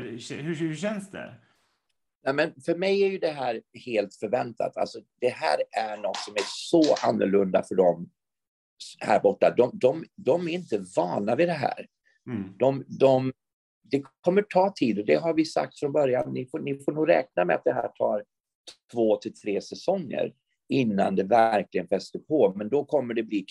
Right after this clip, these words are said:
Speaker 2: catch-up-effekt. Eh, så det här handlar om att ha tålamod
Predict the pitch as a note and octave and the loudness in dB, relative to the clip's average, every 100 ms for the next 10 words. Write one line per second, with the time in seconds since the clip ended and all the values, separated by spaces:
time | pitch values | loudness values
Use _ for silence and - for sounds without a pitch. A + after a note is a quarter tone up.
0 | - A#2 - - - - D#3+ - - - | -4 -4 -4 -10 -6 0 0 -2 -20 -20
1 | _ _ _ _ _ - G2+ G2 G2 G2 | _ _ _ _ _ -4 2 6 4 2
2 | _ _ _ _ - - C3 - C3 B2 | _ _ _ _ -10 -6 -6 0 2 4
3 | E3+ F3 F3 D3+ C#3+ C#3 - B2 A#2+ A#2 | 2 0 -2 0 -2 -2 -4 -4 -2 -2
4 | A2 - _ _ _ C3+ G2+ E2+ A2 E3+ | -2 -6 _ _ _ 0 0 0 -4 -10